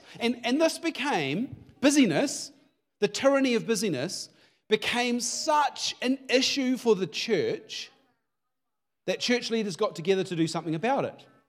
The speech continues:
They'd had, they had to. Because they could, they could see people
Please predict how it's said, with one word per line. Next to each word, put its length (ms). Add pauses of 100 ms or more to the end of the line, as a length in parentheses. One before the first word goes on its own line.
(960)
They'd 160
had, 220
they 100
had 220
to. 240 (340)
Because 220
they 80
could, 140
they 180
could 80
see 340
people 680